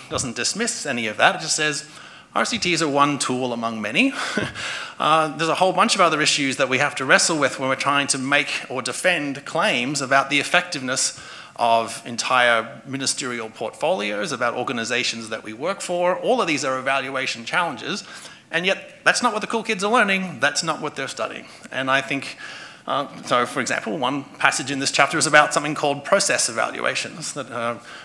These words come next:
Ray Pawson and others have do. I would, without putting, asking for a raising of hands, how many people who teach in development programs t-, in this room would teach a class or even know what, uh, something called process evaluations are?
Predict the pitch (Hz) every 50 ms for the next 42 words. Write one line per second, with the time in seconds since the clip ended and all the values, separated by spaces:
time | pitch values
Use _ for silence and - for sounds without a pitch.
0 | - - - 127 135 127 - - 143 143 131 - - 117 120 120 127 120 113 -
1 | - 110 104 131 123 107 - - - - - - 139 156 175 180 175 170 160 147
2 | 131 - - - - 117 127 143 160 - - - - - - - - - 143 135
3 | 131 127 135 143 139 - 151 123 - 139 127 127 131 135 127 127 135 123 123 110
4 | - 127 143 185 233 254 - - - - - - - - - - - - - -
5 | 139 139 156 170 175 180 180 180 - 180 170 - 160 147 143 139 143 151 127 -
6 | 170 170 147 - - - - - 139 135 127 127 131 143 156 - 139 131 - 143
7 | 135 127 131 127 127 127 131 127 - - - - - - 139 135 131 147 143 -
8 | 123 143 151 127 117 127 139 143 139 123 - - 156 143 - - 120 - 135 131
9 | 131 131 127 - 135 135 139 131 139 127 123 143 175 262 254 156 117 - - -
10 | - - - - - - 131 127 123 127 - - - 147 143 147 143 143 139 131
11 | - - 147 139 - - 139 - - 139 131 135 143 139 139 147 147 147 139 -
12 | 139 143 156 196 208 - 113